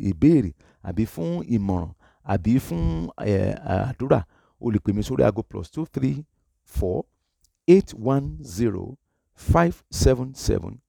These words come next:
eight nine five four. Ẹ jẹ́ kí a gbàdúrà ká tó máa tẹ̀síwájú. Ọlọ́run ipá àtàgbára gbé yín ga torí pé ẹni Ọlọ́run. A dúpẹ́ fún àkókò yìí àti ọ̀rọ̀ yín tẹ́ ẹ rán sí wa. Ní, nípa wípé àkókò kan wà tí ènìyàn lè bẹ̀rù ìwàláàyè Ọlọ́run.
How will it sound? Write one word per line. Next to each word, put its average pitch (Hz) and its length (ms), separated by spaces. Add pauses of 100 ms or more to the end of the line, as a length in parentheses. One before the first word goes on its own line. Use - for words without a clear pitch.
(380)
eight 143 260
nine 87 280 (300)
five 101 360
four. - 200 (760)
Ẹ 104 80
jẹ́ 120 160
kí 135 100
a 123 60
gbàdúrà 110 300
ká 92 120
tó 101 100
máa 87 140
tẹ̀síwájú. 98 440 (340)
Ọlọ́run 165 220
ipá 139 180
àtàgbára 113 380
gbé 95 160
yín 113 100
ga 107 100
torí 113 180
pé - 120
ẹni 98 100
Ọlọ́run. 101 320
A 120 80
dúpẹ́ - 200
fún - 180
àkókò - 320
yìí 87 180 (380)
àti - 300
ọ̀rọ̀ 101 160
yín 113 100
tẹ́ 107 160
ẹ 98 60
rán 110 100
sí 110 140
wa. 98 160 (460)
Ní, 143 240 (100)
nípa 156 640
wípé 156 340 (100)
àkókò 101 460 (120)
kan 147 220
wà 151 200 (420)
tí 190 220
ènìyàn 110 280
lè 151 120
bẹ̀rù 92 320 (140)
ìwàláàyè 98 680
Ọlọ́run. 110 280